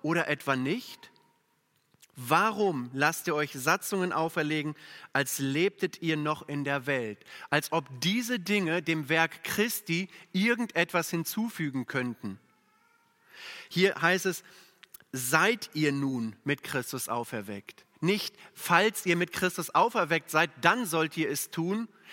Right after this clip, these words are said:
sondern, ja, weil ihr mit Christus auferweckt seid. Deshalb muss es eben diese Schlussfolgerung in eurem Leben,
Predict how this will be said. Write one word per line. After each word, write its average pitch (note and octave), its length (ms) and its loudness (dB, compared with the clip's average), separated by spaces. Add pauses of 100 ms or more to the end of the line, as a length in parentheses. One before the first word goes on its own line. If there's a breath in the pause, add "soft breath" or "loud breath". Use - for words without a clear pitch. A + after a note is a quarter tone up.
sondern, F3+ 460 4 (180 loud breath)
ja, E3 180 2
weil F#3 580 2
ihr F3 140 2
mit E3 220 0
Christus E3 500 -2
auferweckt C#3 600 0
seid. A#2 300 -2 (200 loud breath)
Deshalb F3+ 800 2 (280 loud breath)
muss F3+ 220 0
es G#3+ 160 -4
eben F#3 220 2
diese F3 220 0
Schlussfolgerung D#3+ 880 0
in E3 60 -2
eurem D#3+ 380 2
Leben, D#3+ 400 0